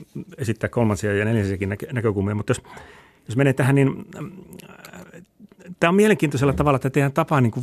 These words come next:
väitellä, jos niinku mennään ihan tähän niinku dramaturgiaan, miten te taistelette keskenänne niinku mies miestä vastaan, niin kummankin pelikirja on niinku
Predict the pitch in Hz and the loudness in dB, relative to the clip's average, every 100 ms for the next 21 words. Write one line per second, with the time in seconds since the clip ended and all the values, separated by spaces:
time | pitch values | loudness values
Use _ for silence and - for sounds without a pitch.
0 | 139 156 135 104 98 92 151 156 143 143 | 0 2 2 0 -4 -4 -8 -6 -4 -6
1 | 151 190 135 139 151 131 120 123 127 - | -8 -4 -2 2 0 2 0 0 -4 -12
2 | _ - 127 175 120 104 90 101 117 127 | _ -2 2 4 2 0 -6 -4 -2 0
3 | 127 - _ - 156 127 101 92 - - | -2 -6 _ 0 2 2 -2 -4 -4 -4
4 | 113 - 82 82 92 87 107 107 - 110 | -2 -4 -10 -10 -12 -6 -4 -2 0 -2
5 | - 87 - 92 90 - - - - - | -2 -8 -8 -8 -10 -12 -20 -20 -20 -20
6 | - - 160 127 120 135 123 98 95 95 | -18 -2 2 2 2 0 0 -2 -4 -4
7 | 95 95 95 | -2 -2 -2